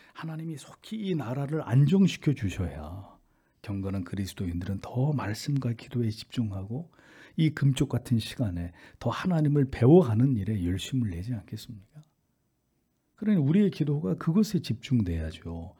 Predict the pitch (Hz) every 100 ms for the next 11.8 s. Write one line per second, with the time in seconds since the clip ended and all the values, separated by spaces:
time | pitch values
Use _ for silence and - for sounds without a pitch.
0 | _ _ - 101 95 95 90 92 95 -
1 | 123 135 151 131 110 101 - - - -
2 | - - - _ _ _ _ _ _ _
3 | - 101 - _ - 110 110 80 92 98
4 | 80 90 98 - - - - - - 113
5 | 104 95 92 92 _ 95 90 82 - 76
6 | - 110 92 101 107 107 92 82 95 135
7 | - _ _ _ - - 87 85 92 87
8 | - - - - _ _ _ _ _ 110
9 | 110 110 - 110 - - 87 - _ _
10 | _ _ _ - 85 78 - - 85 -
11 | - - 87 85 - - -